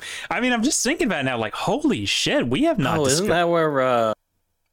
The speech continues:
Speaker 2: Luke Fickell is going?
Speaker 1: Is it? Maybe.
Speaker 2: Yeah.
Speaker 1: Huh.
Speaker 2: That, that, we talked about him till, like, last week.
Speaker 1: Oh, okay. Well, who cares?
Speaker 2: Yeah, they went six and six this year.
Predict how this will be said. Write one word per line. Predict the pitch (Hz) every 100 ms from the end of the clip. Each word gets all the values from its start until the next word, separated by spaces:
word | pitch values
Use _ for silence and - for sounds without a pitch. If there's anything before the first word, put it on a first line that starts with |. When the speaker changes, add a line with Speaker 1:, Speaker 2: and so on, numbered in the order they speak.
| _ _ _ _ _
Speaker 2:
Luke | 120 117 117
Fickell | - 107 139 143
is | 135
going? | 147 147 - _ _ _ _ -
Speaker 1:
Is | 131 277
it? | 392 - _ _ _ _ _ _ _ _ _ _ _ _ _ _ _ _ _ _ _ _ _
Maybe. | 208 294 104
Speaker 2:
Yeah. | 170 110 - _ _ _ _ -
Speaker 1:
Huh. | 262
Speaker 2:
That, | -
that, | 131 110
we | 139
talked | 147 143 160
about | 139
him | 139
till, | -
like, | 135 135
last | 131 127
week. | - - _ _ _ _ -
Speaker 1:
Oh, | 220 165
okay. | 127 95 - _ -
Well, | 139 120 107 _ _ _ _ _ -
who | 113
cares? | 92 87 - _ _ _ _ _ -
Speaker 2:
Yeah, | 113
they | 113
went | 120 117
six | - 120 -
and | 113 101
six | 101 -
this | - 90
year. | 104 101